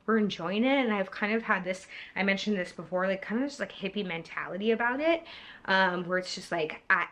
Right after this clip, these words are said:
you know, it's sort of, like, all I can do is eat the right foods and take care of myself and, like, try to be zen about <laughs> this all.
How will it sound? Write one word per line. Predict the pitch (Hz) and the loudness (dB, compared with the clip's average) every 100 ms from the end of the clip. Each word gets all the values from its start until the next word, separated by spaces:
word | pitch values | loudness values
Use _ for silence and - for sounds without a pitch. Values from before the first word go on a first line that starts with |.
| - | -8
you | 214 214 | 0 4
know, | 202 190 190 185 - - - - | 6 6 6 4 0 -16 -18 -12
it's | - | -12
sort | - 214 220 | 4 8 8
of, | 233 | 8
like, | 220 190 - - | 4 2 0 2
all | 196 | 6
I | 220 | 6
can | 226 220 | 6 2
do | 214 208 214 | 2 2 4
is | 190 180 180 - - - _ _ - _ _ _ _ - | 2 0 -4 -10 -14 -20 _ _ -20 _ _ _ _ 2
eat | 277 | 4
the | 269 | 6
right | 247 233 | 4 4
foods | - 240 233 220 | 0 2 2 0
and | 226 208 | 2 0
take | 196 226 | 2 0
care | 233 240 | 2 4
of | 208 | 4
myself | 214 214 208 202 196 | 0 2 4 6 4
and, | 202 175 | -2 -2
like, | 175 170 | -2 -4
try | - 185 | 0 0
to | 196 | 2
be | 214 | 0
zen | 185 185 190 | 2 0 2
about | 233 226 | 2 4
<laughs> | |
this | 320 349 370 | 4 4 4
all. | - 294 311 370 | 4 6 6 4